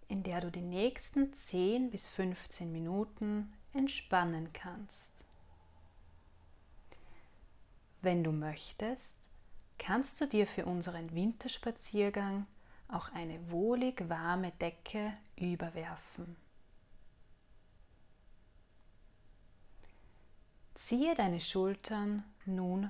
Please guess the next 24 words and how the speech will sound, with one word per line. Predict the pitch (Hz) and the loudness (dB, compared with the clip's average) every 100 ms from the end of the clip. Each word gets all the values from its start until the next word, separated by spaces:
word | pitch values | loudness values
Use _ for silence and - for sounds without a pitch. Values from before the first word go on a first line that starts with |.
| - | 0
noch | 175 151 - | -2 -2 -4
einmal | 175 165 165 - | -4 -4 -4 2
hoch | 180 190 226 - - - - - | 6 8 8 4 -12 -18 -20 -6
bis | - 277 - - | -2 -2 -2 -4
zu | - 240 | -2 2
den | 240 233 | 2 2
Ohren. | 185 175 160 156 160 156 - - - - - - - - - - - - - - - - | 4 4 2 -2 -4 -10 -18 -20 -20 -20 -20 -18 -16 -16 -18 -20 -20 -20 -20 -20 -10 -2
Und | 190 175 | 0 2
rolle | 175 175 165 | 4 4 0
sie | - | -4
im | 170 - - | -6 -6 -6
Anschluss | 175 196 - 254 285 294 - - - | -4 -4 0 2 2 0 -8 -10 -16
wieder | 190 196 202 240 | -4 0 2 2
zurück, | - 302 285 170 160 - - - - - - - - - - - - - | 0 -2 0 -2 -4 -12 -18 -20 -20 -20 -20 -20 -20 -18 -18 -20 -20 -10
damit | 175 160 226 269 - - | -4 0 2 0 -8 -6
dein | 165 160 | -6 -2
Oberkörper | 180 185 202 - 202 185 180 - 208 - | 0 2 0 -4 -2 0 0 -2 -4 -2
aufgerichtet | 170 160 156 - 180 175 160 - - | -4 -4 -6 -8 -4 -4 -6 -10 -10
ist. | 214 180 - - - - - - - - - - - - - - - - - - - - - - - - - - - - | -10 -12 -14 -18 -20 -20 -20 -20 -20 -20 -20 -20 -20 -20 -20 -20 -20 -20 -20 -20 -20 -20 -20 -20 -20 -20 -20 -20 -10 -2
Und | 190 170 | -2 0
wenn | 175 240 | 2 4
du | 277 | 2
soweit | 277 196 170 170 - | 2 0 -2 -8 -2
bist, | 185 233 - | 0 0 -6